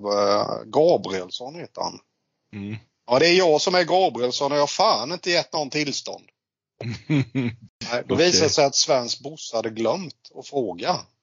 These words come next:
Speaker 1: Så vi hade
Speaker 2: Ah.
Speaker 1: ingen, vi hade inget tillstånd. Och han
Speaker 2: Åh.
Speaker 1: var så jävla förbannad <laughs> så det var bara att palla sig iväg därifrån, så det blev bara en natts fisk.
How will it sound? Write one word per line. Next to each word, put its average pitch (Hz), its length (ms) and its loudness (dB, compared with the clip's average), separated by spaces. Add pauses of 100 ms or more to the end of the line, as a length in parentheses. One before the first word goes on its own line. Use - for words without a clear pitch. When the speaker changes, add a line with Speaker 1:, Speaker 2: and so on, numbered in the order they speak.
(120)
Speaker 1:
Så - 140 -18
vi 120 140 0
hade 117 180 4
Speaker 2:
Ah. 90 100 0 (120)
Speaker 1:
ingen, 143 220 -4 (100)
vi - 80 -6
hade 120 320 2
inget 170 200 0
tillstånd. 110 480 -2 (720)
Och 120 140 2
han 131 100 6
Speaker 2:
Åh. 165 60 4
Speaker 1:
var 185 80 2
så 185 120 0
jävla 139 320 4
förbannad 120 360 2
<laughs> - 200 -2
så - 260 -2
det - 180 -14
var 160 100 -6
bara 147 180 -4
att 123 180 -8
palla 131 340 0
sig 120 140 -6
iväg 110 300 -14
därifrån, 131 400 -4
så 113 100 -6
det 143 80 -2
blev 170 260 -4
bara 156 240 2
en 151 140 0
natts - 300 -2
fisk. - 320 2